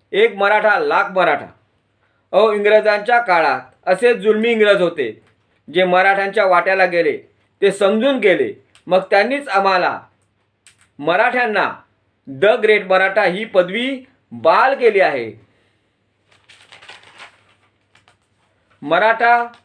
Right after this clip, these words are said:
हा काही जात बदलून निर्माण होत नाही. मराठा हा जन्मजात मराठा असतो. इतर कोणतीही जात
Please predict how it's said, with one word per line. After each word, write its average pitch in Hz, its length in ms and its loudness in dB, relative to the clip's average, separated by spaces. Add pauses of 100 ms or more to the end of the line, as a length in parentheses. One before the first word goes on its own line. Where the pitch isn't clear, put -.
हा 175 160 0
काही 208 280 -2
जात 185 320 -2
बदलून 208 360 -4
निर्माण 208 360 -2
होत 190 200 -6
नाही. 131 220 -6 (520)
मराठा 196 400 2
हा 190 100 2
जन्मजात 190 600 0
मराठा 170 340 0
असतो. 151 500 -8 (720)
इतर 220 300 0
कोणतीही 220 640 -2
जात 190 320 0